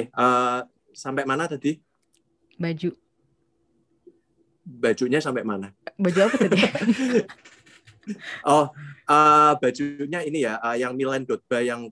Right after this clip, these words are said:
Speaker 1: khusus untuk prewed yang di pantai
Speaker 2: Iya.
Speaker 1: yang flawless-flawless gitu kan. Nah,
Speaker 2: Sip.
Speaker 1: pertanyaanku adalah gini, kalau Autorisa Bridal ini bisa bikin satu line up baru, kenapa bridal-bridal yang lain nggak bisa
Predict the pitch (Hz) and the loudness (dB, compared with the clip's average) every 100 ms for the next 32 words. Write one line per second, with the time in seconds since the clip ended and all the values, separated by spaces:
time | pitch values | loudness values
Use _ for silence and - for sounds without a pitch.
0 | - 117 - 123 127 123 123 123 - 131 | -16 -10 -6 -6 -6 -4 -2 -2 -2 -4
1 | 117 110 - 120 110 110 - 107 107 175 | -2 -2 -2 -4 -4 -8 -6 -4 -2 -2
2 | - 117 107 110 - 110 110 104 104 104 | -2 -6 -8 -8 -10 -10 -10 -10 -6 -6
3 | 98 92 90 95 104 101 - - - 120 | -6 -10 -16 -8 -6 -6 -8 -10 -4 -4
4 | 123 120 120 170 139 151 139 113 101 _ | -2 -4 -2 0 2 2 2 -2 -4 _
5 | _ - 151 160 156 165 156 151 151 147 | _ -2 0 0 -4 -4 -4 -4 -4 -6
6 | 135 117 - 123 127 147 127 113 120 - | -2 -2 -2 -4 -4 -6 -6 -4 -4 -2
7 | 110 - - 120 120 117 113 127 120 - | -4 -2 0 0 0 -6 -4 -2 -2 2
8 | 127 123 123 120 120 120 127 127 127 123 | 2 2 0 0 0 0 0 -2 -4 -2
9 | 127 147 123 107 120 104 98 151 175 185 | 0 0 -2 -4 -6 -6 -2 0 0 2
10 | 113 95 110 110 104 104 107 104 101 151 | 0 2 0 0 -2 -2 -4 -6 -4 -2
11 | 170 _ _ - 123 98 110 101 - 147 | -4 _ _ -4 -2 0 -4 -4 -4 -4